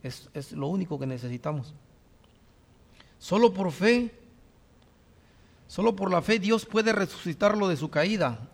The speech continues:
y llenarlo con su presencia. Solo por fe.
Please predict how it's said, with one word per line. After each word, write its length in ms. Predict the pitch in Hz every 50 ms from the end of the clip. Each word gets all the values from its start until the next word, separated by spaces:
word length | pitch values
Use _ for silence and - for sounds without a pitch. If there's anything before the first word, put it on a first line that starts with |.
| - -
y 100 | 160 160
llenarlo 460 | 151 147 139 147 160 185 190 185 175
con 140 | 180 165 147
su 100 | - 151
presencia. 600 | - 139 139 - 175 190 185 160 - 127 107 101 - - - - - _ - _ - - _ _ _ _ _ _ _ _ _ _ _ _ _ _ _ _ _ _ _ _ _ - - - - - -
Solo 340 | - - 170 185 190 180 160
por 160 | 170 160 139
fe. 400 | - 165 185 208 214 175 139